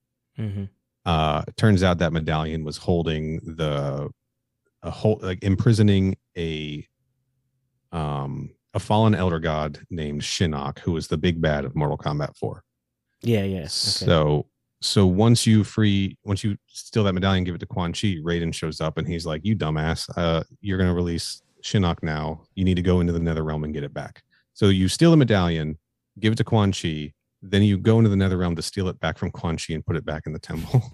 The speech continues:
Speaker 2: <laughs> That's the story. Um,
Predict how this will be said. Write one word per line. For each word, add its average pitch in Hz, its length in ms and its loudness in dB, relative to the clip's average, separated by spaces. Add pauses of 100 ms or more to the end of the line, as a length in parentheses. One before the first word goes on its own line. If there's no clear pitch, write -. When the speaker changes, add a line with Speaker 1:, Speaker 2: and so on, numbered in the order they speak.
Speaker 2:
<laughs> - 160 -14
That's - 160 -2
the 127 80 2
story. 123 420 2 (1080)
Um, 110 460 2